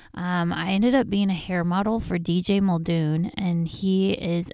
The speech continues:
an amazing educator for Paul Mitchell. Well, he's independent now, but he used to be with Paul Mitchell. And as I was a model, I remember it very, very clearly. I was in the salon, and he was cutting my hair, and he was teaching about whatever he was,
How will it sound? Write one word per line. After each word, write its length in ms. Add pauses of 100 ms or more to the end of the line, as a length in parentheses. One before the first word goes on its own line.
an 120
amazing 1160
educator 640
for 180
Paul 260
Mitchell. 520
Well, 200
he's 240
independent 480
now, 180
but 120
he 80
used 240
to 60
be 100
with 120
Paul 180
Mitchell. 420 (420)
And 400 (320)
as 340
I 120
was 160
a 40
model, 560 (420)
I 80
remember 300
it 200 (180)
very, 320
very 260
clearly. 460
I 60
was 120
in 160
the 100
salon, 640 (280)
and 100
he 100
was 120
cutting 280
my 140
hair, 400
and 160
he 120
was 160
teaching 680 (120)
about 240
whatever 260
he 240
was, 160